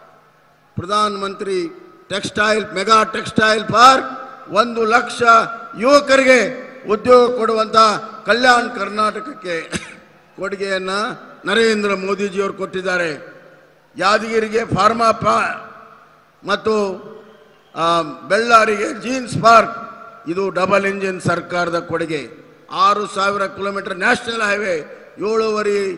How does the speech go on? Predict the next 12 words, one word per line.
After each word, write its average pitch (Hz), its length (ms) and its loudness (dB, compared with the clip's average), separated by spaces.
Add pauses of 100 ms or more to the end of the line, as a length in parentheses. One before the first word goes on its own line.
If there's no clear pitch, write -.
(760)
ಸಾವಿರ 247 360 4
ಕೋಟಿ 202 680 -8 (120)
ರೈಲ್ವೆಗೆ 220 540 0
ಕೊಟ್ಟಿರುವಂತ 180 560 -8 (560)
ಧೀಮಂತ 233 420 -4
ನಾಯಕರು 196 460 -6
ನರೇಂದ್ರ 170 460 -6
ಮೋದಿಜಿಯವರು. 147 960 -10
ಇದು 185 260 -6
ಡಬಲ್ 175 360 -4
ಇಂಜಿನ್ನ 180 420 -4
ಕೊಡುಗೆ 240 480 2